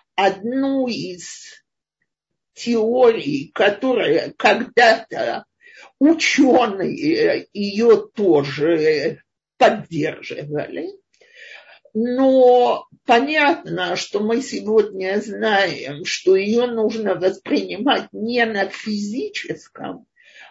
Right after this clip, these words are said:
а на психическом уровне. То есть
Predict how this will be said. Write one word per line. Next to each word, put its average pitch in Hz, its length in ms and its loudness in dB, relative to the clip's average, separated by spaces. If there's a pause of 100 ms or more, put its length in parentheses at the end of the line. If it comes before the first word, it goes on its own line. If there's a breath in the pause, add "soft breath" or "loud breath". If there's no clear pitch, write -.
(160)
а 262 300 6
на 254 220 2
психическом 208 1500 -6 (260)
уровне. 139 920 -10 (220)
То 302 260 4
есть - 500 -4